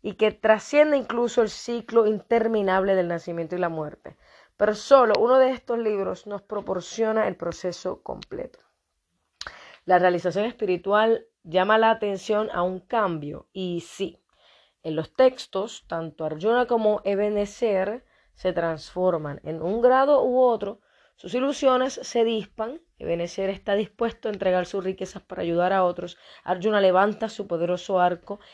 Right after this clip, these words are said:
y se prepara para la batalla. No puede volverse autorrealizado y no hacer nada. Dag Hammarskjöld escribe acertadamente: "En nuestra era, el camino hacia la santidad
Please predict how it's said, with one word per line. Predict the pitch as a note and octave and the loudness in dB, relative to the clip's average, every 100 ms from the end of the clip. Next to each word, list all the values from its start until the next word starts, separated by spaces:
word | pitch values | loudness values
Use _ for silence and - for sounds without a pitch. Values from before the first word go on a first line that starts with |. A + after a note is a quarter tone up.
| _ | _
y | F#3+ | -14
se | - F#3+ | -4 -4
prepara | - D#3+ E3+ F#3 G#3+ | -2 -6 0 4 4
para | G#3 F3 | 2 -2
la | E3 | -2
batalla. | E3 E3 E3 D3 D3 A3 _ _ _ _ _ _ - | -2 -4 -6 -6 -8 -12 _ _ _ _ _ _ -4
No | G#3+ C4 C4 | 4 4 6
puede | C4+ C#4+ C4 | 6 6 6
volverse | A#3+ G3+ G#3+ A#3 B3 - B3+ | 4 2 2 0 -2 -4 -2
autorrealizado | G#3 G#3+ G#3+ G3+ F#3+ F3+ - G#3+ G#3+ - | 0 -2 0 -2 -2 -4 -2 0 0 -2
y | F#3+ | -4
no | F#3 F#3+ F#3+ | -2 -2 -2
hacer | - - F#3 - | -4 -8 -6 -8
nada. | E3 - - - - _ _ _ _ _ - _ _ | -12 -12 -14 -18 -20 _ _ _ _ _ -20 _ _
Dag | G3 A3+ A#3 | 6 6 4
Hammarskjöld | G#3 A#3+ B3 B3 A#3 - - _ _ _ _ _ E3+ G#3 C#4 C#4 _ | 0 2 4 4 2 -6 -20 _ _ _ _ _ -4 -4 -4 -10 _
escribe | - - - G3 G#3 - - | -18 -14 -2 2 2 0 -4
acertadamente: | F#3 - E3+ D#3+ G3 G#3 G3 F3+ E3+ - G3 F#3 | -14 -8 -8 0 2 4 2 -2 -6 -10 -8 -6
"En | E3+ E3 | -6 -8
nuestra | E3 D#3+ - E3 F3 | -8 -10 -10 -2 2
era, | A3+ A3 F#3+ - _ _ _ _ _ - | 2 2 0 -6 _ _ _ _ _ -6
el | F3+ F3+ | -2 -2
camino | - F3 F#3 G#3+ A#3 | 0 0 2 2 2
hacia | G#3+ G3+ G3+ | 0 -2 -2
la | F#3+ | -2
santidad | G3 G3 B3+ A3 F3 | -4 -6 0 2 0